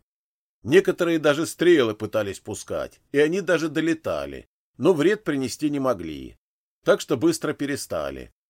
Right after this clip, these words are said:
Ну или командиры запретили расходовать ценные боеприпасы. Всего преследователей Рус насчитал от тысячи до полутора тысяч человек. Две трети из них — савиры, а остальные — легкоконные авары.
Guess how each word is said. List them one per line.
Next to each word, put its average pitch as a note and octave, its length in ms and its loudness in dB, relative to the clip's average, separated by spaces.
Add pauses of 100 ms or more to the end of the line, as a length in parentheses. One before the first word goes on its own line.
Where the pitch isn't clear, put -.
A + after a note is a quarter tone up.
(240)
Ну G3 160 2
или G3 240 2
командиры D3 640 0
запретили C3+ 680 -2
расходовать C#3 800 -2
ценные B2+ 460 0
боеприпасы. G#2 1000 -6 (840)
Всего C#3+ 380 2
преследователей E3 920 -2
Рус D3 280 0
насчитал C3+ 640 -2
от A#2 240 -2
тысячи F3 440 -4
до C3 120 -4
полутора C3 520 -2
тысяч B2 360 -8
человек. F#2 680 -4 (500)
Две F3+ 240 4
трети D3 480 0
из A#2 100 -4
них — B2+ 200 -4
савиры, E3 600 0 (180)
а C3+ 120 4
остальные — D3 600 2
легкоконные C#3+ 840 -2
авары. D2 720 0